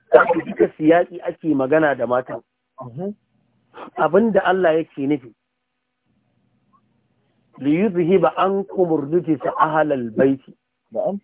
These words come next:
Speaker 1: Da Allah ya tafi da wannan usulubin ya ce, "Inna ma yuridu Allah li yuzhiba ankunna ahlal bayti." To, sarki, ba wani namiji a duniya da zai iya shiga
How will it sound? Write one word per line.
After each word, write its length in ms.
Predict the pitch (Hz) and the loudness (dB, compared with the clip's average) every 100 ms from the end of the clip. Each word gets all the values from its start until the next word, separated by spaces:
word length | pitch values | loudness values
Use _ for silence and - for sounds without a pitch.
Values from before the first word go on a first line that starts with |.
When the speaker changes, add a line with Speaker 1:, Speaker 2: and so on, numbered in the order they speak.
| _ - | _ -6
Speaker 1:
Da 320 | 127 175 185 | 0 2 2
Allah 320 | 208 240 233 | 0 2 4
ya 220 | 196 196 196 | 6 4 2
tafi 340 | - - 190 | -2 -4 4
da 120 | 175 | 6
wannan 400 | 165 156 156 196 | 6 2 0 -4
usulubin 560 | 175 - 156 175 165 156 | -6 -8 -2 0 2 2
ya 140 | 170 170 | 0 -2
ce, 160 | 170 - | -8 -6
"Inna 300 | 190 190 160 | -6 -4 -2
ma 160 | 165 170 | 0 0
yuridu 400 | 156 156 147 147 | -2 -4 -6 -4
Allah 360 | 135 151 139 - _ _ _ _ _ | 0 0 -2 -10 _ _ _ _ _
li 140 | 135 | 0
yuzhiba 680 | 151 180 202 175 160 185 151 - | 0 0 -4 -2 2 4 4 2
ankunna 880 | 190 196 185 - - 202 196 180 170 | -2 -4 -8 -6 -4 -2 -2 -4 -4
ahlal 420 | 175 180 170 139 | -4 -2 -2 -2
bayti." 400 | 131 156 151 - - _ _ _ _ - | -2 -2 -4 -10 -20 _ _ _ _ -6
To, 140 | - | -2
sarki, 340 | - 208 214 208 | 2 0 0 4
ba 160 | 226 | 6
wani 200 | 196 196 | 6 4
namiji 340 | 202 208 202 208 | 2 0 0 -2
a 120 | 160 | -2
duniya 280 | 160 190 170 | -2 0 0
da 80 | 156 | 0
zai 100 | 175 | -2
iya 120 | 165 | -6
shiga 240 | - 120 | -4 -4